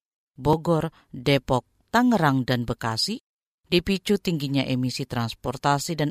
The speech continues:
aktivitas industri, terutama sektor manufaktur yang masih menggunakan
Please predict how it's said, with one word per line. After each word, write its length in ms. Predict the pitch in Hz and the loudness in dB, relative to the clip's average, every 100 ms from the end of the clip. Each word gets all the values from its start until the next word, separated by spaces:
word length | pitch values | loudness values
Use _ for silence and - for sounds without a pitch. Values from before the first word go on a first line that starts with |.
| 131 | -4
aktivitas 560 | - 160 151 156 147 - | -8 -10 -8 -6 -6 -4
industri, 720 | 156 156 254 - 131 110 143 _ _ _ _ | -4 -2 -2 -4 -8 -8 -14 _ _ _ _
terutama 400 | 196 196 202 196 | -4 0 2 2
sektor 400 | 190 185 - 170 | 2 -2 0 -2
manufaktur 880 | 156 151 147 - 143 _ 175 175 170 _ _ _ _ - | 0 0 0 -2 -6 _ -2 -2 -2 _ _ _ _ -2
yang 160 | 214 | 0
masih 400 | 196 165 - 156 | 2 0 -2 -6
menggunakan 640 | 151 143 139 131 123 131 | -2 -2 0 0 0 -2